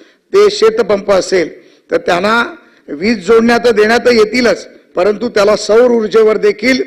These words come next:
ट्रान्सफर करण्याचं काम हे सरकार करणार आहे. आणि साडेसात हॉर्स पॉवरपर्यंत येणाऱ्या सर्व बिलाला माफी देण्याचं काम हे सरकारने केलं.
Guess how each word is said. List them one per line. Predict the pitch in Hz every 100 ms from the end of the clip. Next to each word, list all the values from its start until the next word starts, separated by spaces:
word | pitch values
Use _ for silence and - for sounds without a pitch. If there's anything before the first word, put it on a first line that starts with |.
| - _ _ _ _ _ _ _ -
ट्रान्सफर | 196 196 170 220
करण्याचं | 202 196 196 196
काम | - 214 226 220 - _ _ -
हे | 190
सरकार | 190 175 233 233
करणार | 233 196 185 175
आहे. | 151 - - - _
आणि | 156 185
साडेसात | - 160 180 208 226 226
हॉर्स | 196 -
पॉवरपर्यंत | 208 202 196 190 190 196
येणाऱ्या | 185 190 202
सर्व | 190 - 240 254
बिलाला | 202 208 190 180 156 - - _ -
माफी | 156 170 165 262
देण्याचं | 233 220 214 202
काम | - 165 156 - _ _ -
हे | 196
सरकारने | 190 170 190 180 180
केलं. | - 156